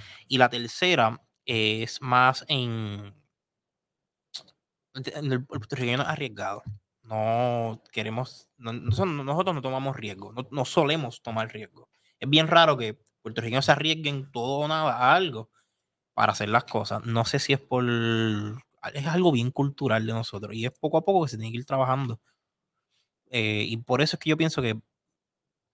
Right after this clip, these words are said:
uno, vamos a seguir teniendo los problemas que tenemos actualmente, tanto políticos o públicos que tenemos ahora, como también en áreas privadas, porque todo esto se traduce.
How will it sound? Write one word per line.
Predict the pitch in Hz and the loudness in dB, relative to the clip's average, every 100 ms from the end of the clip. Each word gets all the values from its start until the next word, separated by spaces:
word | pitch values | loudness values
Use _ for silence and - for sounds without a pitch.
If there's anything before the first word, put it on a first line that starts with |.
| _ _ _ | _ _ _
uno, | 180 208 196 | 2 4 4
vamos | 165 143 139 | 6 4 4
a | 151 | 2
seguir | 180 165 | 0 -2
teniendo | 175 170 | 0 0
los | 170 | 4
problemas | 156 160 | 4 4
que | 160 | 2
tenemos | 143 139 151 - | 0 2 0 0
actualmente, | 123 - 127 135 147 151 147 143 135 139 _ _ | -6 -2 0 2 2 0 0 -2 -2 -6 _ _
tanto | - 104 107 104 | -12 -10 -8 -10
políticos | - 104 135 143 123 120 117 | -6 -4 -2 -2 0 2 0
o | 110 107 107 107 | -2 -2 -2 -4
públicos | 147 151 120 110 113 - | -2 0 0 -2 -8 -10
que | - 113 | -16 -10
tenemos | 113 113 | -8 -2
ahora, | 127 156 139 110 - _ _ _ _ _ | 2 4 2 0 -8 _ _ _ _ _
como | 117 107 | -2 -2
también | 107 110 107 107 107 113 123 127 127 127 127 | -2 -4 -2 0 0 0 0 0 2 0 0
en | 131 110 - | -2 -2 2
áreas | 117 113 120 - _ _ _ - | 4 4 2 -4 _ _ _ -8
privadas, | 151 127 165 120 - _ _ | -2 0 -2 -8 -14 _ _
porque | 117 117 123 120 120 - _ | -12 -2 0 0 -4 -10 _
todo | - 147 | 0 2
esto | 160 | 2
se | 175 170 | -2 2
traduce. | 160 120 139 - 110 113 | 2 0 -6 -10 -12 -14